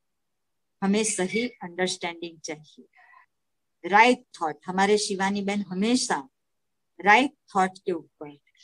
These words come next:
बहुत भार देती है कि हमारी सोच सही होनी चाहिए। अगर हमारी सोच गलत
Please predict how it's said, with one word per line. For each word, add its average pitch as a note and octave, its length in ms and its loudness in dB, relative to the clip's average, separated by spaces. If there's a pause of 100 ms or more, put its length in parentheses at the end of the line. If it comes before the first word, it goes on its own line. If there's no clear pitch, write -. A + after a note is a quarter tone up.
(640)
बहुत G#3 460 0 (1000)
भार F3+ 300 0
देती D#3+ 580 -12
है D#3 160 -20 (840)
कि A3 120 -2
हमारी A3+ 560 2
सोच A3 460 0
सही F3 520 -8
होनी D#3+ 320 -20
चाहिए। - 220 -16 (1500)
अगर G#3+ 280 4
हमारी G#3 600 -2
सोच A#3 500 0
गलत E3+ 360 -4